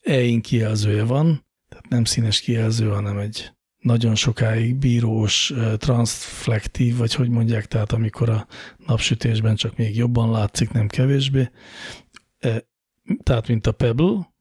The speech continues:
a fekete-fehér Pebble-ök, ez a, ez a kijelző, ugyanakkor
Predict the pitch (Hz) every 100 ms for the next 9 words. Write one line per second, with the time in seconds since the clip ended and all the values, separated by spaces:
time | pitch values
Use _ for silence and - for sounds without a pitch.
0 | _ _ _ - - - 120 117 - 123
1 | 117 131 135 156 170 160 - 117 113 107
2 | - 110 - 127 143 156 170 - - -
3 | - 180 147 113 - 123 110